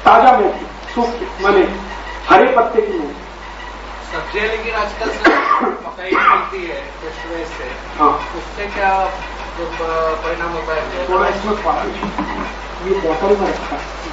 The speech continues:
Speaker 1: हम्म, आपने बहुत अच्छा सवाल किया है कि सब्जियां आजकल पेस्टिसाइड से पकाई हुई मिलती हैं, उसका दुष्परिणाम शरीर पर होता है।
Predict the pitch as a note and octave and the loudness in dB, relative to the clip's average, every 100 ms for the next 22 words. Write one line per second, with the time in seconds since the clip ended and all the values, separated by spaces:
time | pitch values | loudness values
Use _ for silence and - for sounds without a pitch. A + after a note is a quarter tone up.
0 | - B3+ A3+ - - - - - - G#3+ | 2 6 6 4 -4 -8 -8 -2 6 8
1 | - D4+ B3 C#4 C4 C4 C4 B3 G#3 G#3+ | 8 6 6 6 6 6 6 6 8 6
2 | G#3 G#3 F3+ - - - - - - - | 6 6 6 6 2 -2 -8 -10 -8 -2
3 | A#3 A3+ A3 C4 C4+ B3 B3 B3+ - A3+ | 4 6 6 8 10 10 8 2 0 0
4 | A3+ C#4 B3 A#3+ A#3 A#3+ A3 - G#3 A3+ | 2 4 6 4 4 4 4 6 6 6
5 | A#3 G#3+ G3 - G#3 G#3+ A3+ F#3+ A3+ A3 | 4 0 0 0 2 4 4 4 4 4
6 | F3+ F3+ G3+ G3+ G#3+ G3+ F#3+ F3+ F#3 G#3 | 4 4 2 4 4 4 2 0 2 2
7 | - E3 E3 F#3 | 2 2 2 2